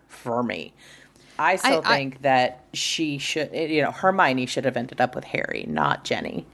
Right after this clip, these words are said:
Speaker 2: Yeah, I mean, you didn't get a personality. Like, yes, you, Ron is really kinda dumb. And you didn't get, you, but you got a personality from him. Like, you know, he's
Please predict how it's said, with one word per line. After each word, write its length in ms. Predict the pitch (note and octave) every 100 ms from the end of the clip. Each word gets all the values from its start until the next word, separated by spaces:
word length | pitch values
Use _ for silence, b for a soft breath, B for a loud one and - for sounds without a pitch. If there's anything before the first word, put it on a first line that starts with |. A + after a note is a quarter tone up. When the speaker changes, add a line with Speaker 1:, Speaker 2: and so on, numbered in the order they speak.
| b b - -
Speaker 2:
Yeah, 420 | G3 C4 B3+ B3+ -
I 120 | B3
mean, 280 | D4 C#4+ B3+ B B _
you 100 | E4
didn't 240 | G#4+ C4+
get 280 | C#4 C4 A#3
a 120 | G3+ G3
personality. 1000 | - F#3+ F#3 F3+ D3+ D#3 F#3+ G3 A3 -
Like, 340 | G3+ F#3+ - - -
yes, 340 | G3 E3+ D#3+ -
you, 180 | G3+ G3
Ron 280 | G#3 A3+ F#3+
is 160 | E3+
really 180 | E3+ D#3
kinda 320 | D3 D3 C3
dumb. 400 | C#3 - - - - B A3+ G3+
And 500 | - F#3 F3 E3+ E3+ - -
you 220 | G3+ G3
didn't 480 | F#3+ - C#4 B3 G3
get, 420 | G#3 F3+ - - - _ _
you, 100 | G3
but 160 | A#3+ A#3+
you 80 |
got 160 | A3+ A3+
a 40 |
personality 720 | G#3+ A#3 G3+ G3 E3+ E3+ D#3+ D3+
from 380 | - C3 A#2+ -
him. 60 |
Like, 300 | D3 D3+ -
you 60 | F#3
know, 260 | D#3 C#3 -
he's 480 | E3 F#3 E3+ D#3+